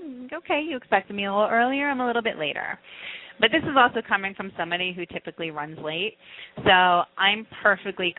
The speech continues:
com-, <laughs> comfortable in that zone. If I miss, if I miss the train, um, yeah, if I'm with my kids, it's a little bit of a, of a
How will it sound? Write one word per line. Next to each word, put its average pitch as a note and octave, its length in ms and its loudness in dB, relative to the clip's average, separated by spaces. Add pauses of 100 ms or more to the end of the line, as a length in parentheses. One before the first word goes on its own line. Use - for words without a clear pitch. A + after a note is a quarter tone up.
com-, F3+ 160 0
<laughs> - 600 -2
comfortable D4 600 2
in G#3+ 200 -10
that G3+ 160 -2 (120)
zone. F3 440 -6 (440)
If G3 120 -10
I G3+ 100 4
miss, G#3+ 160 2 (180)
if G#3 160 -10
I F#3+ 100 0
miss G3 260 -2
the G3 180 -4
train, F#3 680 -4 (400)
um, E3 600 4
yeah, B3 320 8
if A3 100 0
I'm F#3+ 100 -10
with F3+ 140 -14
my E3+ 120 -4
kids, G#3+ 440 2
it's D#3+ 100 -12
a E3+ 60 -12
little E3+ 160 -6
bit D#3+ 300 -2
of D#3+ 100 -8
a, D#3 320 -2
of F3 140 -4
a D#3 140 0